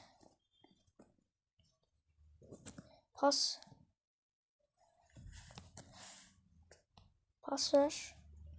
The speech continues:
Ya pas versene ya. Sinirim bozuyorlar. Pas ver. Tamam, tamam,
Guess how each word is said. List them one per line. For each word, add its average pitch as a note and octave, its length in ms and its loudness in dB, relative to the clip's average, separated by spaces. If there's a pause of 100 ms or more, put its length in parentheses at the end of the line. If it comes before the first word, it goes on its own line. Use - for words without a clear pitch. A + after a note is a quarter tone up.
(1160)
Ya G3+ 180 0
pas C#4 300 2
versene C4+ 560 6
ya. F#3 580 2 (1900)
Sinirim A3+ 580 2
bozuyorlar. F#3+ 440 2 (240)
Pas C#4 200 2
ver. - 240 2 (1000)
Tamam, B3 260 4
tamam, G#3+ 160 0